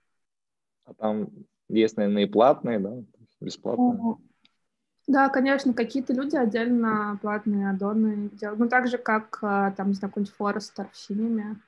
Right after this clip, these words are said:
Speaker 1: Мгм.
Speaker 2: М. Я пыталась найти какой-то аналог Форестера в «Синеме», потому что я готова просто ради него в «Синему» заходить. Э.
Speaker 1: А у тебя есть он, да? Ты пользуешься?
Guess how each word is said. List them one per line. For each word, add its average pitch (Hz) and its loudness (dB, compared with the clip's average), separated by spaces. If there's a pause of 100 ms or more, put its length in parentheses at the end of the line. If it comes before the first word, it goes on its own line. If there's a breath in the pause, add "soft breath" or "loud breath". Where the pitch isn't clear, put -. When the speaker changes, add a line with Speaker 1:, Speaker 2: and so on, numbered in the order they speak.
(420)
Speaker 1:
Мгм. 117 -2 (160)
Speaker 2:
М. 196 -8 (680)
Я 226 4
пыталась 214 0
найти 208 -4
какой-то 202 -6
аналог 202 2
Форестера 202 -6
в - -16
«Синеме», 277 -2
потому - -8
что - -6
я 208 -4
готова 214 0
просто 202 -4
ради 220 4
него 240 6
в - -10
«Синему» 247 6
заходить. 208 -2 (800 soft breath)
Э. 208 -4
Speaker 1:
А 123 4
у - 4
тебя 117 8
есть 175 8
он, 110 0
да? 117 0 (240)
Ты 98 -6
пользуешься? 135 -2